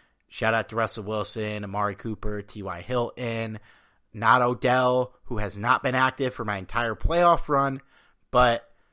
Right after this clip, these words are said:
every, everyone else that got me there, I appreciate you. Evan Ingram had a good day for me this week, and to basically every good player in fantasy last week that wasn't on my team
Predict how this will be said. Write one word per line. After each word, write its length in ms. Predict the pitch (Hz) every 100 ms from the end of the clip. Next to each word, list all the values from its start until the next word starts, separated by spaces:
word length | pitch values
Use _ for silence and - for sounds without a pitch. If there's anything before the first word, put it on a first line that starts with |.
| _ _ _ _ _ _
every, 300 | 139 143 151
everyone 400 | - 147 151 147
else 200 | 143 139
that 160 | - 117
got 240 | 120 127
me 100 | 123
there, 240 | 120 117 113
I 80 | 107
appreciate 520 | - - 123 - 117
you. 220 | 117 120
Evan 260 | 117 113 113
Ingram 280 | 113 110
had 140 | 107 107
a 80 | 101
good 240 | - 101
day 200 | 101 98
for 120 | -
me 100 | 101
this 180 | 98 -
week, 280 | 101 101 - -
and 320 | 120 123 120
to 400 | - 135 131 123 - _ _ _ _ 117
basically 580 | 156 330 - - 185 170
every 460 | 180 175 165 - _ _ _
good 220 | 127 151
player 300 | - 147 156
in 80 | 135
fantasy 380 | 120 147 165 113
last 260 | 104 98 101
week 200 | 104 104
that 140 | 95
wasn't 280 | 110 156 123
on 80 | 98
my 120 | 92
team 340 | - 95 107